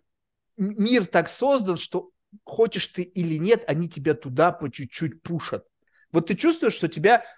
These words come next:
что-то или кто-то подталкивает к определённой деятельности. Тебе говорят: "Слушай, Ярослав, а чё ты книгу не напишешь?" Ну, или, ну, и, и, может быть, ты уже написал, но я имею в виду, что что-то или кто-то в твоём окружении тебе постоянно куда-то пушит, как бы говоря об этом: "Сделай".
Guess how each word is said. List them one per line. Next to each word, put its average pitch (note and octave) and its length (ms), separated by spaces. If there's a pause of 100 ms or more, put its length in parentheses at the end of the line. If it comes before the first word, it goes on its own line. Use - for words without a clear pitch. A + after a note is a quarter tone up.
(140)
что-то G#3+ 480
или D#3 280
кто-то G3+ 380
подталкивает E3 1000
к A#3 200 (160)
определённой D#3+ 720
деятельности. C#3+ 400
Тебе D#3 100
говорят: C3+ 180
"Слушай, F#3 360
Ярослав, C3+ 340
а D#3 60
чё G#3 100
ты D#3+ 100
книгу D#3+ 280
не C#3+ 120
напишешь?" C3 400 (260)
Ну, A#3+ 100
или, A3 220
ну, C#4 140 (120)
и, D4+ 60
и, - 220
может G#3 180
быть, F#3+ 100
ты G#3 60
уже F#3 100
написал, G3+ 260
но G3 60
я A3 100
имею A#3 160
в A3+ 40
виду, G#3+ 120
что - 140
что-то B3+ 560 (180)
или F#3 220
кто-то A3 420
в - 80
твоём F3+ 360
окружении F3 760
тебе D#3+ 280
постоянно G3 600
куда-то E3+ 580 (100)
пушит, G3+ 400 (340)
как F3 200
бы D3 80
говоря D3+ 440
об D3 140
этом: E3 280
"Сделай". A2 580